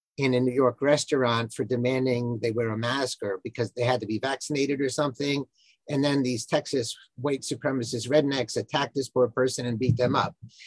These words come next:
And now the story has morphed into, it were, was Black people who were victimized by the hostess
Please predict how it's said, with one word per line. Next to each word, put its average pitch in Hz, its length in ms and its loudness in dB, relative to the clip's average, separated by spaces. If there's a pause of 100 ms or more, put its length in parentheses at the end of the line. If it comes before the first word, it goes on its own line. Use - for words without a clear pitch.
(240)
And 147 120 4
now 175 200 6
the 175 120 4
story 175 480 6
has 143 220 0
morphed 170 460 2
into, 110 680 -2 (920)
it 156 160 4
were, 135 280 6 (280)
was 135 280 2 (120)
Black 151 560 4
people 123 480 0
who 131 100 -2
were 131 140 4
victimized 117 960 0
by 131 140 4
the 123 140 -2
hostess - 640 0